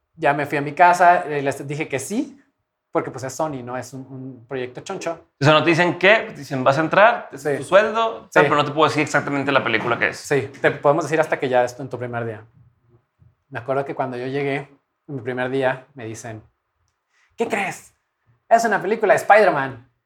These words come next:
Speaker 1: Y yo fue como, yo no me emocioné, ¿sabes? Porque dije, "El mundo necesita otra más de Spider-Man".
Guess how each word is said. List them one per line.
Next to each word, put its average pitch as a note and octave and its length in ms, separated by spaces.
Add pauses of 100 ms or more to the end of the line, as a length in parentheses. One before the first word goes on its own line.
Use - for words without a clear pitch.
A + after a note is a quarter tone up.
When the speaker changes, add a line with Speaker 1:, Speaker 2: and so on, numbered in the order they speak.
Speaker 1:
Y C3+ 120
yo D3 160
fue E3+ 120
como, F3+ 280
yo D#3+ 200
no G3+ 120
me A3+ 80
emocioné, D3+ 580
¿sabes? E3 280
Porque D3 220
dije, C3+ 480 (600)
"El A#2 120
mundo C3 320
necesita C3+ 600
otra C#3+ 240
más B2+ 320
de D3 60
Spider-Man". B2 280